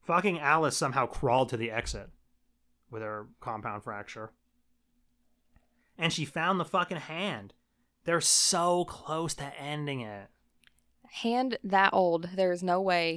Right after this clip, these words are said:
Speaker 1: <laughs> It just
Speaker 2: it is still
Speaker 1: <laughs>
Speaker 2: stuck together.
Speaker 1: One
Speaker 2: Like,
Speaker 1: fucking piece.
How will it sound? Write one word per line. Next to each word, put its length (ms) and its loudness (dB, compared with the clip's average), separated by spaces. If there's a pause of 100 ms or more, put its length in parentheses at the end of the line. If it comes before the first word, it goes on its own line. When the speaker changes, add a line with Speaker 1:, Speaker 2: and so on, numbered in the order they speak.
Speaker 1:
<laughs> 80 2
It 100 6
just 80 0
Speaker 2:
it 120 6
is 100 0
still 500 6 (260)
Speaker 1:
<laughs> 220 0
Speaker 2:
stuck 360 6
together. 520 8
Speaker 1:
One 220 6
Speaker 2:
Like, 120 12
Speaker 1:
fucking 280 2
piece. 380 -4